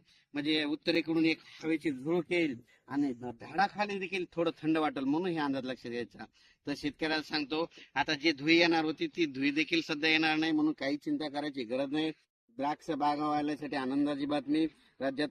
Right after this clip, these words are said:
पाऊस काय येणार नाही, त्याच्यामुळे बागा नेमक्या काढायला आल्यात. मग तुमच्यासाठी खास करून आनंदाची बातमी ही देखील लक्षात घ्यायचं. पण राज्यात मात्र एक फेब्रुवारीपर्यंत हवामान कोरडंच राहणार आहे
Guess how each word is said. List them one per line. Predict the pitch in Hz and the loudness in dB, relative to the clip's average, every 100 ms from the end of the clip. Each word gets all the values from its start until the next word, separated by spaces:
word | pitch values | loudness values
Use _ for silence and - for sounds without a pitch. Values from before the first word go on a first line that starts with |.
| - | 0
पाऊस | 143 151 | 0 0
काय | - 147 | 0 0
येणार | 135 139 156 | 2 2 2
नाही, | 147 151 | 0 0
त्याच्यामुळे | 131 123 143 147 | -4 -4 -2 -2
बागा | 131 127 139 135 | -2 0 0 0
नेमक्या | 139 127 143 143 147 | -2 0 0 0 -2
काढायला | - 135 139 135 | -4 -2 -2 -2
आल्यात. | 139 131 | -4 -4
मग | 143 131 | -4 -4
तुमच्यासाठी | 139 139 135 131 139 139 _ _ - - | -4 -6 -8 -6 -6 -6 _ _ -10 2
खास | 180 180 | 4 4
करून | 180 170 | 0 2
आनंदाची | 156 156 151 156 135 | 2 4 4 2 -2
बातमी | 151 139 156 | -4 0 0
ही | 131 151 | 2 0
देखील | 147 143 | -2 -2
लक्षात | 143 - 131 | -4 -4 -4
घ्यायचं. | 127 131 117 _ - _ | -4 -4 -6 _ -20 _
पण | - 156 | 2 2
राज्यात | - 147 190 180 | 2 0 0 2
मात्र | 165 156 135 175 190 190 _ _ | 2 0 2 2 2 -2 _ _
एक | 160 170 - | 0 0 -2
फेब्रुवारीपर्यंत | 147 165 165 165 160 156 | 0 2 4 2 2 0
हवामान | 143 143 156 143 | 0 0 0 0
कोरडंच | - 131 156 160 | -2 -2 0 0
राहणार | 147 143 143 | -2 -2 0
आहे | 143 170 | -2 -4